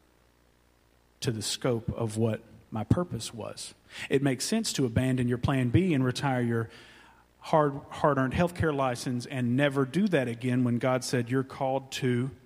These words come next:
the church, and you're called to teach, and you're called to heal, and you're called to minister." Knowing those things,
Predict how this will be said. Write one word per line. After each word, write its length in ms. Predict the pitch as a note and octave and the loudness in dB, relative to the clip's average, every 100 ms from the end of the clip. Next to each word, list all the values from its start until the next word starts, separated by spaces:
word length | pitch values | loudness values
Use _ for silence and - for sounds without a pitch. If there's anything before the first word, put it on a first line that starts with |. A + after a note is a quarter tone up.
| _ _ _ _ _ | _ _ _ _ _
the 80 | A#2+ | -8
church, 400 | - A#2+ - - | -4 -4 -6 -10
and 100 | A2+ | -6
you're 80 | A#2+ | -6
called 560 | - - A#2+ A#2+ B2+ B2 _ _ _ | -6 -6 -4 -4 -6 -10 _ _ _
to 140 | C#3+ | -14
teach, 480 | C3 B2 A#2+ - - | -12 -14 -16 -18 -14
and 80 | B2 | -10
you're 80 | B2 | -10
called 440 | - A2+ G#2+ A#2 A#2+ _ _ _ | -10 -10 -8 -10 -14 _ _ _
to 100 | C3 | -18
heal, 360 | - B2 B2+ | -12 -8 -6
and 80 | B2+ | -6
you're 80 | A#2 | -10
called 260 | - G#2+ G#2+ | -10 -12 -10
to 80 | A#2 | -4
minister." 460 | G3 G#3 - - - - - - | -2 -2 -6 -14 -18 -20 -20 -8
Knowing 380 | C3+ E3 C4 C#3+ | 0 4 6 6
those 200 | A#2 - | 4 2
things, 340 | A#2 A2 A#2 | 2 2 0